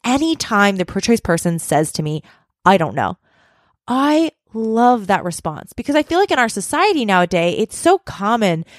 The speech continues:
to just kind of pick an opinion out of a hat just so you can say that you have an opinion. So I appreciate so much more the honesty and the open-mindedness of saying,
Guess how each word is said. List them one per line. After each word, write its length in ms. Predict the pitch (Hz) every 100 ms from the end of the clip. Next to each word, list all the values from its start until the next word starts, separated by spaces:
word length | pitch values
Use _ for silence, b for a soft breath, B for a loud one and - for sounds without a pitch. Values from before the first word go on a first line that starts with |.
| b -
to 200 | 214 180 b
just 300 | - 233 -
kind 160 | - 247
of 60 | - -
pick 220 | 294 294
an 60 |
opinion 400 | 214 226 220 208
out 160 | 190 180
of 100 | 165
a 60 | 165
hat 400 | 160 202 170 -
just 180 | 196
so 60 | -
you 180 | 190 180
can 200 | - 160
say 500 | - - 285 240 185
that 200 | 170 -
you 60 |
have 220 | 180 175 160
an 80 |
opinion. 600 | 147 - 277 226 - 165 b b b b
So 140 | - -
I 120 | 311
appreciate 500 | 381 - 330 294 247
so 260 | - - 320
much 220 | 320 -
more 260 | 233 233 196
the 160 | 190 -
honesty 680 | 175 208 262 - 175 156 156 B B
and 120 | 226 226
the 80 |
open-mindedness 880 | 233 240 240 175 160 262 262 175 165
of 140 | 190 160
saying, 520 | - 277 302 214